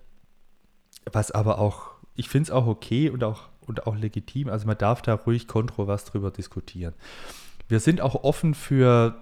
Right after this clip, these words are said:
äh, für andere Vorschläge. Also wenn da, jetzt spreche ich vielleicht mal wieder die Arbeitgebervertreter an,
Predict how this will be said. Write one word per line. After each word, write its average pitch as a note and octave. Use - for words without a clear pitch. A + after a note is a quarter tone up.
äh, G#2
für -
andere A#2
Vorschläge. E2+
Also A2
wenn A#2
da, A#2+
jetzt -
spreche A2+
ich -
vielleicht A2+
mal A2
wieder G#2
die -
Arbeitgebervertreter B2+
an, A#2